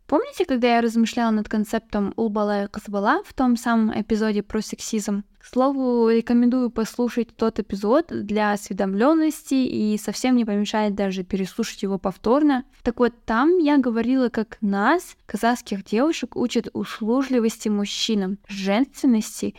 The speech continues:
и требуют, чтобы мы излучали какую-то невероятную энергию, способную пушить мужчину делать то, что он должен делать, ну,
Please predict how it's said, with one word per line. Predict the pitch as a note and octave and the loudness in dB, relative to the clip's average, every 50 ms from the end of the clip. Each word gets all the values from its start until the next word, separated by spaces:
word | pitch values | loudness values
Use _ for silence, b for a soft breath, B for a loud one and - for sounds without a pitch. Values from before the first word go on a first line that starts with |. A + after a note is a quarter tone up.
| B B | B B
и | - C#4+ | -2 -2
требуют, | - - B3+ B3 B3 C4 B3+ - C4 B3 - | 0 0 0 0 2 2 2 0 -2 -4 -4
чтобы | - - A#3 A3 A3 G#3 | -2 -2 -2 0 0 0
мы | G#3 A3+ B3+ B3 | 0 2 0 0
излучали | A#3 - G#3 G3+ - - A3+ A3+ A#3 A#3 A3 G#3+ - _ | -2 -2 -4 -4 -4 -2 0 2 2 2 2 0 -4 _
какую-то | - G#3+ - A3+ A3+ - - A3 | -14 -6 -2 -2 -2 0 0 0
невероятную | G#3 G#3+ G#3+ G3+ G3 G#3 G#3 G3+ G#3 G#3 G3 G3 G#3 A3 A3 - G#3+ G#3 G#3 G3+ - _ _ - | 0 0 0 0 0 0 0 2 2 2 2 2 2 0 0 0 0 0 0 -2 -4 _ _ 0
энергию, | A3 G#3 G3+ G3+ G3 G3+ A#3+ C4 B3+ A#3+ B3 A#3 | 2 4 4 4 2 2 2 2 2 2 0 0
способную | A3+ - - - - - - - G#3+ G#3 G#3 A3 G#3+ G#3 G3+ | -2 -4 -6 -8 -8 -6 -4 -2 -2 -2 0 0 0 0 -2
пушить | G#3 - - - A#3+ C4 - C4 A#3 - G#3 | -6 -8 -8 -6 -4 -4 -2 -4 -4 -2 -2
мужчину | G#3 G#3+ G#3 - - A#3 A3 A3 G#3+ | -2 -2 -2 -4 -2 -2 -2 -2 -2
делать | G3 A3 A3+ G#3+ G#3 F#3+ - _ - | 0 0 2 2 2 0 -4 _ -6
то, | - G#3 A#3 D4+ F#4+ G#4+ - b b b b b b b | -2 2 4 4 4 2 0 b b b b b b b
что | - - - A#3 G#3+ - | -14 -4 0 0 2 2
он | - A#3 C4+ D4+ C#4+ | 2 2 4 4 4
должен | B3 B3 C4+ C#4 C4 C4 A#3 A3 | 4 4 2 2 2 2 2 2
делать, | A3 A3 A#3 B3+ B3 - _ - | 4 4 2 2 2 0 _ -2
ну, | G#3+ G#3+ A#3 A#3 A3 G3+ F#3 - | 0 0 2 2 0 0 -2 -6